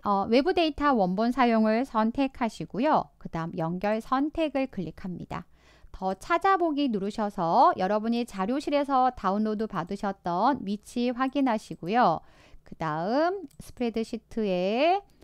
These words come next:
상시 시험 문제에, 어, 사원 현황이라는 엑셀 파일을 찾습니다.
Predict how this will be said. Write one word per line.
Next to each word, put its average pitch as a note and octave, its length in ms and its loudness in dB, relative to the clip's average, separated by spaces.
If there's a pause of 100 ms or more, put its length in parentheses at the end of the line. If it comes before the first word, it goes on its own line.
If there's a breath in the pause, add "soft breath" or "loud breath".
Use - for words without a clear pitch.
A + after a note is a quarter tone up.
(160 soft breath)
상시 B3 360 -2
시험 C4 240 0
문제에, F#3+ 880 0 (800 soft breath)
어, G3 640 -6 (560)
사원 D#4 560 0
현황이라는 C#4 880 2
엑셀 B3 360 -2
파일을 A3 520 -2
찾습니다. F3 800 -8